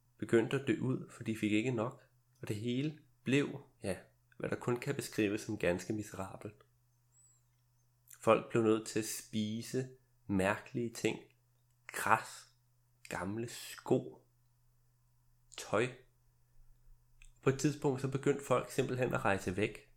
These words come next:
fra nationen. De ville ikke lide hu-, hungersnøden, så de håbede at finde et andet sted. Et sted, hvor der var mere mad. Men kongen, den nu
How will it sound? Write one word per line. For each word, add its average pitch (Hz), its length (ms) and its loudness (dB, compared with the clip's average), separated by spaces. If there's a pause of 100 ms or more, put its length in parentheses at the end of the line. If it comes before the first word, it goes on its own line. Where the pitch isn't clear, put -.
fra - 140 -4
nationen. 113 600 2 (1080)
De 113 80 2
ville 117 220 0
ikke 131 180 -2
lide 123 280 2
hu-, - 260 0
hungersnøden, 120 640 2 (300)
så - 120 -4
de 113 120 -2
håbede 113 400 4
at 123 80 -4
finde 120 300 -2
et - 80 -6
andet 117 240 0
sted. 104 280 -4 (540)
Et 113 100 0
sted, 117 300 2 (180)
hvor 107 100 -2
der 104 100 0
var 98 160 -2
mere 98 180 -2
mad. 90 260 -2 (1200)
Men 131 160 0
kongen, 139 460 0 (1300)
den 113 200 4
nu 143 260 2